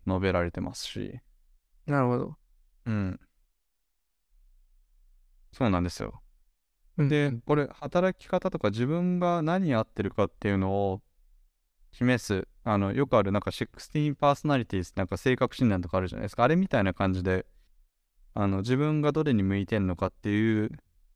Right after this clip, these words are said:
Speaker 1: 指針とかを、えー、知るという意味では、まあ、いい、
Speaker 2: うん。
Speaker 1: いい、なんていうんですかね、軸なのかなということで、まあ、そういう意味ではキャリアデベロップメントにも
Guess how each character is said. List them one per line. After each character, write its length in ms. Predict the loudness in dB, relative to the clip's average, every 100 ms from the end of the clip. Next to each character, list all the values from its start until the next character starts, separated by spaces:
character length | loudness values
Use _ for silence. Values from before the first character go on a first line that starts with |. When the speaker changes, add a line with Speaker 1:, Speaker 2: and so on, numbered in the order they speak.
| _ _ -12
Speaker 1:
指 140 | -10
針 280 | -2 0 0
と 120 | -2
か 120 | 0
を、 280 | 0 0 -12 _ _ _ _ _
え 380 | -2 0 -4 -6
ー、 360 | _ -20 -18
知 100 | -4
る 120 | -2 0
と 100 | 0
い 40 |
う 20 |
意 20 | 2
味 100 | 0
で 60 |
は、 200 | -2 -6 -8
ま 100 | 0
あ、 40 | 2
い 220 | 2 -4
い、 60 | -8 _ _ _ _ _ _ _ _ _ _ _ _ _ _ -4
Speaker 2:
う 80 | -2
ん。 80 | 0
Speaker 1:
い 340 | 2 2 0
い、 40 | -2
な 120 | -4
ん 40 |
て 60 | -4
い 20 |
う 0 |
ん 0 |
で 0 |
す 60 | -4
か 60 |
ね、 240 | -4 -4 -12 -8
軸 320 | -6 -2 0
な 120 | -2
の 80 | -4
か 120 | -8
な 140 | -10
と 200 | -12 -16 -18 _ _ _ _ _ _ -4
い 80 | -2
う 60 |
こ 100 | 0
と 100 | 0
で、 140 | 0 0
ま 100 | 0
あ、 20 |
そ 120 | 2
う 20 |
い 20 |
う 20 | 2
意 20 |
味 40 |
で 60 | 0
は 40 |
キ 80 | 0
ャ 60 | 0
リ 80 | 0
ア 60 |
デ 100 | 0
ベ 100 | 0
ロ 100 | -2
ッ 20 |
プ 60 | 0
メ 100 | -2
ン 40 |
ト 100 | -2
に 60 | -2
も 240 | -2 -4